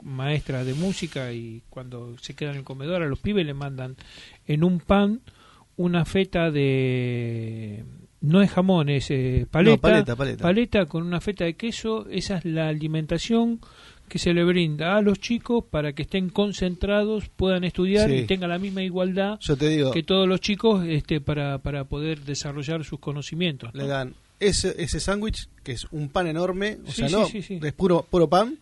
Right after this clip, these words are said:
Speaker 1: Sí, sí, sí. O
Speaker 2: Porque
Speaker 1: sea,
Speaker 2: yo te-, yo tengo
Speaker 1: eh,
Speaker 2: un,
Speaker 1: la,
Speaker 2: un
Speaker 1: es, es la dieta de no sé quién,
Speaker 2: Sí, yo
Speaker 1: ¿no?
Speaker 2: tengo
Speaker 1: Ni,
Speaker 2: un
Speaker 1: ni
Speaker 2: nene,
Speaker 1: la de
Speaker 2: un nene,
Speaker 1: Cutini.
Speaker 2: un chico amigo que yo lo llevo, eh, al colegio y me muestra.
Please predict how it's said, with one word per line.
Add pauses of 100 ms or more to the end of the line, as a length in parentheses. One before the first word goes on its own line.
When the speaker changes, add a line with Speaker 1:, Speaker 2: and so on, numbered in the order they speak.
Speaker 1:
Sí,
sí,
sí. (160)
O
Speaker 2:
Porque
Speaker 1:
sea,
Speaker 2:
yo (120)
te-,
yo
tengo
Speaker 1:
eh,
Speaker 2:
un,
Speaker 1:
la,
Speaker 2:
un
Speaker 1:
es,
es
la
dieta
de
no
sé
quién,
Speaker 2:
Sí,
yo
Speaker 1:
¿no?
Speaker 2:
tengo
Speaker 1:
Ni,
Speaker 2:
un
Speaker 1:
ni
Speaker 2:
nene,
Speaker 1:
la
de
Speaker 2:
un
nene,
Speaker 1:
Cutini.
Speaker 2:
un
chico
amigo
que
yo
lo
llevo,
eh,
al
colegio (480)
y
me
muestra.